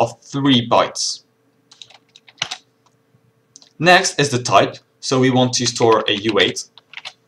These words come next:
And after that, we have a value, which we're gonna change from two hundred and ten to five, for example. Close that, close the brackets, and now what will happen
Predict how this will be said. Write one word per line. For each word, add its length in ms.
And 180
after 300
that, 420
we 140
have 380
a 160
value, 440
which 320
we're 180
gonna 320
change 280
from 140
two 180
hundred 240
and 120
ten 340
to 360
five, 640
for 160
example. 420
Close 220
that, 440
close 200
the 60
brackets, 460
and 200
now 440
what 220
will 140
happen 520